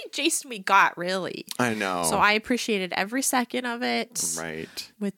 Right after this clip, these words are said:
Speaker 1: the stolen boogie boards and all that stuff. It was
Speaker 2: Yeah,
Speaker 1: great.
Speaker 2: basically he framed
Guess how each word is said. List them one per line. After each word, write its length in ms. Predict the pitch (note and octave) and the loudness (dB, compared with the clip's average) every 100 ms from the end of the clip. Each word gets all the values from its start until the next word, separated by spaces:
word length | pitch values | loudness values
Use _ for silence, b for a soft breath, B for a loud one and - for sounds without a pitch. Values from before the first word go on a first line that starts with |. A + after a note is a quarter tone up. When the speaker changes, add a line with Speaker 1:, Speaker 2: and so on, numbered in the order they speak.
| _ | _
Speaker 1:
the 420 | G3+ F#3 F3 F3 | -6 -2 -2 -2
stolen 420 | - A3 A3 A3+ | -2 -2 0 0
boogie 320 | A3 G#3+ A3 | 0 0 -2
boards 760 | G3+ G#3 G3+ G3+ G3+ G3 F#3+ F3+ | -2 -2 2 2 2 0 -2 -4
and 480 | F#3 F3 F3 F3+ G3 - | -2 -2 -2 -4 -8 -4
all 160 | F3+ G3 | 0 2
that 180 | G3 F#3 | 2 0
stuff. 420 | - - - - | 0 0 -2 -2
It 60 | F#3 | 4
was 80 | C3 | 6
Speaker 2:
Yeah, 120 | A2+ | 6
Speaker 1:
great. 140 | G#2 | 6
Speaker 2:
basically 560 | C3 C3+ D3+ A#2+ B2 A#2 | 4 4 2 0 0 0
he 160 | A#2+ G#2+ | 0 -2
framed 880 | - - A2+ A2 A2 A2 A2 - | -4 0 2 2 0 0 -2 -8